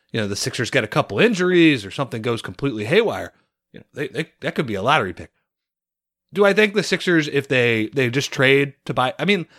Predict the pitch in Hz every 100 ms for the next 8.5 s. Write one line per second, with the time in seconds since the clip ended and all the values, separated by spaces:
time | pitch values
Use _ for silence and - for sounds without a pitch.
0 | _ 320 156 147 165 226 208 180 175 190
1 | - 127 120 175 220 - 107 95 90 -
2 | 104 87 82 _ _ _ _ - 156 143
3 | 143 170 160 147 127 143 127 131 131 117
4 | 131 147 160 - 226 185 127 151 185 170
5 | 170 151 143 131 127 120 113 113 107 104
6 | 117 92 101 101 90 - 80 82 87 90
7 | 107 - - _ _ - 113 139 131 -
8 | - 110 98 82 76